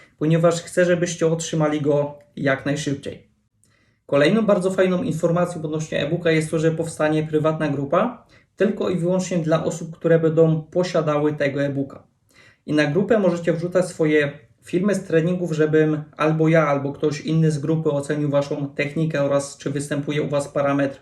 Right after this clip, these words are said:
M S P i czy macie odpowiednią ilość mimowolnie spowolnionych powtórzeń. Możecie wrzucać swoje plany treningowe do oceny. Możecie wrzucać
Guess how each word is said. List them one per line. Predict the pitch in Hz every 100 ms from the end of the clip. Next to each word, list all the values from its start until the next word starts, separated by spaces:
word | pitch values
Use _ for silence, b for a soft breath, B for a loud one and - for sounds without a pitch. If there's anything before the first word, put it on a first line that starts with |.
| _
M | 143 139
S | 135
P | 147 190 247 - b b b
i | -
czy | -
macie | 151 151 156
odpowiednią | 156 156 151 156 151
ilość | 170 151 143
mimowolnie | 143 143 143 151 151
spowolnionych | 143 147 139 139 139 135
powtórzeń. | 143 - 135 160 240 - _ b b b -
Możecie | 143 190 196
wrzucać | 175 196 185
swoje | - 180 170 165
plany | 156 170 165
treningowe | 160 147 151 139 143
do | 135 131
oceny. | 131 139 147 214 - - b b b -
Możecie | 143 165 185
wrzucać | 160 180 175 156 - -